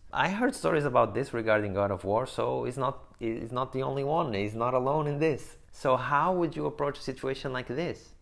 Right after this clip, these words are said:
If you get annoyed, frustrated, and you do rage quits, did you move forward in the game? No, you just got annoyed, like, bad. It's normal to have frustrations, it's normal to feel like this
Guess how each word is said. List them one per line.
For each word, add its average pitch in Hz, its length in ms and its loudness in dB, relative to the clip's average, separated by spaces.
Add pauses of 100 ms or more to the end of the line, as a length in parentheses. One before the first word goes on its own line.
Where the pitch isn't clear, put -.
(180)
If - 180 -8
you 139 80 2
get 165 220 2
annoyed, 135 460 4
frustrated, 110 800 -4 (140)
and 107 140 -8
you 104 80 -2
do 113 200 0
rage 117 360 0
quits, - 420 -4 (680)
did 104 180 -2
you 95 380 -6 (200)
move 120 480 -4
forward 139 380 2 (120)
in 143 140 -6
the 139 60 -4
game? 147 380 -6 (420)
No, 131 320 -2 (400)
you 131 80 -4
just 131 200 -8
got 143 180 2
annoyed, 139 520 0
like, 113 240 -6 (180)
bad. 110 500 2 (100)
It's - 240 -4
normal 175 260 4
to 151 60 -4
have 139 200 4
frustrations, 107 760 -4
it's 90 180 -6
normal 101 280 -2
to 95 100 -8
feel 98 460 0
like 90 340 -4
this - 400 -8